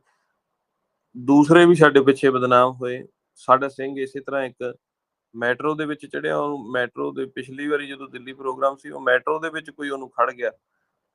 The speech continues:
"ਤੁਸੀਂ ਚੋਲਾ ਕਿਉਂ ਪਾਇਆ, ਤੁਸੀਂ ਕਿਹੜੀ ਪਾਰਟੀ ਨੂੰ ਸੰਬੰਧ ਕਰਦੇ ਹੋ?" ਉਹਨੂੰ ਟਾਰਚਰ ਕਰਨ ਲੱਗ ਗਿਆ ਸਿੰਘ ਨੂੰ।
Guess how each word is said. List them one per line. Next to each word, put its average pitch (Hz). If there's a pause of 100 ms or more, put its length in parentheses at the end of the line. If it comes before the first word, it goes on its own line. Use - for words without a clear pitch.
"ਤੁਸੀਂ 127
ਚੋਲਾ 131
ਕਿਉਂ 131
ਪਾਇਆ, 123
ਤੁਸੀਂ 120
ਕਿਹੜੀ 143
ਪਾਰਟੀ 120
ਨੂੰ 123
ਸੰਬੰਧ 123
ਕਰਦੇ 120
ਹੋ?" 127
ਉਹਨੂੰ 147 (480)
ਟਾਰਚਰ 143
ਕਰਨ 131
ਲੱਗ 113
ਗਿਆ 107
ਸਿੰਘ 117
ਨੂੰ। 98